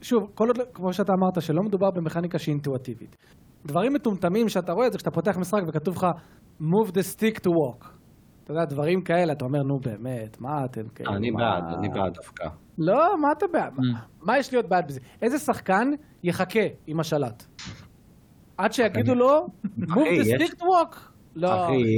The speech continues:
Speaker 2: יש הרבה אנשים, אחי, שאתה צריך להבין שהגיימינג שלהם מתבסס על כל כך הרבה דברים אחרים.
Speaker 1: נכון.
Speaker 2: אחי, יש לי חבר, אחי, שהוא, כל הגיימינג שלו בכל החיים מתבסס סביב פיפא וטקן. זהו, לא מכיר שום
Speaker 1: בסדר,
Speaker 2: דבר.
Speaker 1: מה עושים בפיפא?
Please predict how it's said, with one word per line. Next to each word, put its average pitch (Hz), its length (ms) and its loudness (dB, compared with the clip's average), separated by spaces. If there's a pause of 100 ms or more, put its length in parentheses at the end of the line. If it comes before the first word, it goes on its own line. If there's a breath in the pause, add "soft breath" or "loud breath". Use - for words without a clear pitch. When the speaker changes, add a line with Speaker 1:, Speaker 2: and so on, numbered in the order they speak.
(140)
Speaker 2:
יש 143 140 -2
הרבה 131 320 2
אנשים, 131 380 -2
אחי, 127 240 0
שאתה 117 140 -6
צריך 113 160 -2
להבין 113 140 0
שהגיימינג 110 420 -2
שלהם 101 360 0
מתבסס 92 560 -4
על 101 80 0
כל 101 200 -4
כך 120 200 0
הרבה 110 220 0
דברים 101 320 0
אחרים. 107 480 -2 (540 loud breath)
Speaker 1:
נכון. - 120 -10
Speaker 2:
אחי, 107 140 -2 (680)
יש 120 100 -4
לי 151 100 2
חבר, 131 320 2
אחי, 107 120 -6
שהוא, 104 760 -2 (180)
כל 156 160 4
הגיימינג 156 500 2
שלו 147 180 -2
בכל 120 300 2
החיים 135 380 0
מתבסס 120 320 0 (120)
סביב 127 160 0
פיפא 143 380 0
וטקן. 98 460 -4
זהו, 95 260 0
לא 113 120 2
מכיר 131 220 -2
שום 117 100 -2
Speaker 1:
בסדר, 113 160 2
Speaker 2:
דבר. 175 100 -2
Speaker 1:
מה 190 120 0
עושים 214 220 -2
בפיפא? 185 400 -4